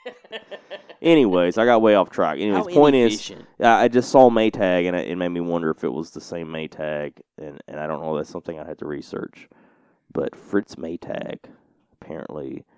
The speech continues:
Speaker 2: changed his brewing company.
Speaker 1: You remember telling us about the mask that was, um, it moved in your house?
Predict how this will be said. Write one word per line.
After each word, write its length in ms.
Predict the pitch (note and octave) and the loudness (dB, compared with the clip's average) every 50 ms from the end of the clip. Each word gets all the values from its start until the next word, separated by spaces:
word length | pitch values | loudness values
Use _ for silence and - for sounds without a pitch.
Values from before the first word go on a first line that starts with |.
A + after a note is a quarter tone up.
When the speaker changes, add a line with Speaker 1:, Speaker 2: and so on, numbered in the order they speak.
| _ _ _ _ _ _ | _ _ _ _ _ _
Speaker 2:
changed 400 | - - - - E2 D#2+ - - | -18 -14 -14 -14 -14 -14 -14 -12
his 140 | - - - | -12 -12 -8
brewing 280 | - - B1+ - - - | -6 -6 -6 -6 -6 -12
company. 420 | - B1 - - - - - - - _ _ _ _ _ _ _ _ _ _ _ _ _ _ _ - | -14 -18 -18 -18 -18 -20 -20 -20 -20 _ _ _ _ _ _ _ _ _ _ _ _ _ _ _ -16
Speaker 1:
You 100 | G#2 G#2+ | -14 -10
remember 240 | A2 A#2+ A#2+ A2+ A2 | -10 -8 -8 -8 -10
telling 320 | - B2 A2+ A2+ A2+ A2 | -10 -8 -8 -8 -8 -8
us 140 | G#2+ G#2 - | -8 -10 -10
about 160 | G#2+ G#2+ - | -12 -12 -10
the 60 | - F#2+ | -12 -12
mask 420 | F#2+ F#2+ F#2+ G2+ G#2 G#2 - - | -14 -12 -12 -12 -14 -16 -16 -16
that 180 | - F#2+ E2+ A#1 | -16 -14 -14 -12
was, 280 | E2 F#2 F2+ F2+ F2+ F2 | -12 -12 -12 -14 -14 -16
um, 300 | F#2 E2 C#2 C2 C2+ C#2 | -16 -18 -18 -20 -20 -20
it 140 | - - - - | -20 -20 -18 -16
moved 340 | G2 F#2 F2 F2 F2+ - | -14 -14 -14 -14 -16 -18
in 100 | E2+ F#2 | -20 -20
your 160 | F#2 F2+ F2+ F2+ | -18 -18 -18 -18
house? 460 | G2 E2+ E2+ E2 E2+ E2+ - - | -16 -16 -16 -16 -18 -20 -20 -20